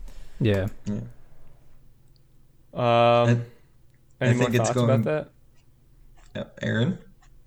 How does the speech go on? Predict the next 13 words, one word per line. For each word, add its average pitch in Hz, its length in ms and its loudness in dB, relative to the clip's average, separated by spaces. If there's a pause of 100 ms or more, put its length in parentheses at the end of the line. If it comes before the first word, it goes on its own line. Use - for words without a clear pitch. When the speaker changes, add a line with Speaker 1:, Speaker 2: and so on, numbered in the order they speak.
(1600)
Speaker 1:
Looks - 360 -6 (100)
cool. 139 440 0 (380)
Speaker 3:
<laughs> 147 40 -6 (1900)
Speaker 1:
What 104 160 2
else 110 140 4
Speaker 2:
I 131 80 4
Speaker 1:
is 139 420 0
there 104 180 2
to 104 80 0
say? 120 260 -2 (640)
Speaker 2:
I 110 80 -4
mean, 123 460 -2 (240)
yeah, 117 160 -2